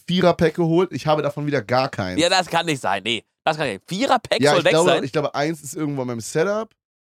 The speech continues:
Speaker 1: eins hat irgendwie Mascha gemobst, eins hab ich verloren und eins ist in irgendeinem Rucksack, Bro, weil ich
Speaker 2: Ah,
Speaker 1: das irgendwie
Speaker 2: okay.
Speaker 1: mitgenommen hab und ich find's grad nicht.
Speaker 2: Okay.
Speaker 1: Ich glaub, wenn ich jetzt energisch danach suchen würde, würd's auftauchen. Und es ist auch immer so, dass wenn ich einen Vierer-Pack gekauft hab,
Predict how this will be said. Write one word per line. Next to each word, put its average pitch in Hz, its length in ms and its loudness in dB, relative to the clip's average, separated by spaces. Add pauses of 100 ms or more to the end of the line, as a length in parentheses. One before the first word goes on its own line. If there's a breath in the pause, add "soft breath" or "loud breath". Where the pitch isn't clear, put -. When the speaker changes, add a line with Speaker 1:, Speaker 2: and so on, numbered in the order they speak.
(180)
Speaker 1:
eins 139 220 -2
hat 151 80 -2
irgendwie 131 220 -2
Mascha 156 320 -2
gemobst, 180 460 -8
eins 135 200 -4
hab 143 80 -6
ich 131 80 -6
verloren 175 480 0
und 151 200 -14
eins 143 260 -4
ist 131 100 -18
in 139 180 -6
irgendeinem 196 460 -4
Rucksack, 156 480 -6
Bro, 127 400 -2 (380)
weil 143 180 2
ich 113 60 -4
Speaker 2:
Ah, - 40 -8
Speaker 1:
das 104 100 -4
irgendwie 139 200 2
Speaker 2:
okay. 156 60 4
Speaker 1:
mitgenommen 156 300 0
hab 143 80 -2
und 127 80 -4
ich 120 100 -6
find's 127 240 -2
grad 98 240 -8
nicht. - 140 -2
Speaker 2:
Okay. - 340 2 (240)
Speaker 1:
Ich 117 160 -4
glaub, 160 160 4
wenn 165 80 2
ich 156 60 0
jetzt 151 120 -4
energisch 160 340 0
danach 147 200 -2
suchen 175 260 -4
würde, 160 160 -2
würd's 147 140 -6
auftauchen. 190 680 -2 (220)
Und 135 100 -4
es 139 100 -6
ist 160 100 -4
auch 165 80 -2
immer 156 200 0
so, 156 120 -2
dass 147 140 -2
wenn 143 80 -2
ich 127 80 -4
einen 127 100 -8
Vierer-Pack 147 420 0
gekauft - 400 -2
hab, - 180 -2